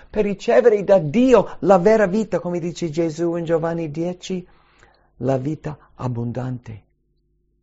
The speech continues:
La vita abbondante. Vi ho detto queste cose, Giovanni quindici undici, affinché la mia gioia dimori in voi e la vostra gioia sia completa.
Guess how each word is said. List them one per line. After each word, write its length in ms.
La 80
vita 240
abbondante. 640
Vi 120
ho 60
detto 340
queste 320
cose, 340
Giovanni 360
quindici 460
undici, 440
affinché 440
la 160
mia 460
gioia 540
dimori 380
in 100
voi 220
e 40
la 120
vostra 520
gioia 560
sia 560
completa. 960